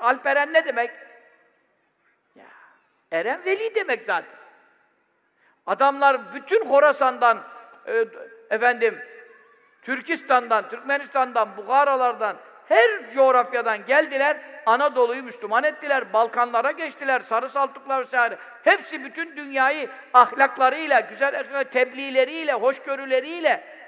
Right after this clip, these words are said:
tasavvuf anlayışlarıyla cihanı Müslüman ettiler.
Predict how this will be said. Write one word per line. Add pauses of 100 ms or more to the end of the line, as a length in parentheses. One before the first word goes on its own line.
(200)
tasavvuf (460)
anlayışlarıyla (600)
cihanı
Müslüman
ettiler.